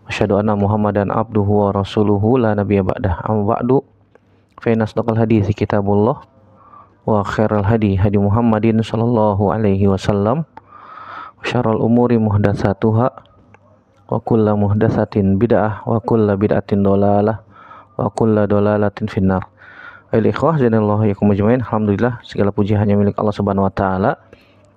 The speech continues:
yang masih memberikan pada kita nikmat yang sangat banyak sehingga Allah Subhanahu wa taala kembali pertemukan kita dalam media ini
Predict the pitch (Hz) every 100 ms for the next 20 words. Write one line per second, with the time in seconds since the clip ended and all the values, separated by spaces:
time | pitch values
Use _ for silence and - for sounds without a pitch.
0 | - 107 110 113 117 110 101 123 110 104
1 | 101 101 104 98 101 95 - 110 107 -
2 | 113 - 110 101 - 98 101 107 107 123
3 | - - - - - - _ - - 107
4 | 101 104 104 104 104 101 104 - 104 104
5 | 113 117 107 - 104 104 104 107 - 107
6 | 113 101 117 117 135 _ 104 98 101 92
7 | 117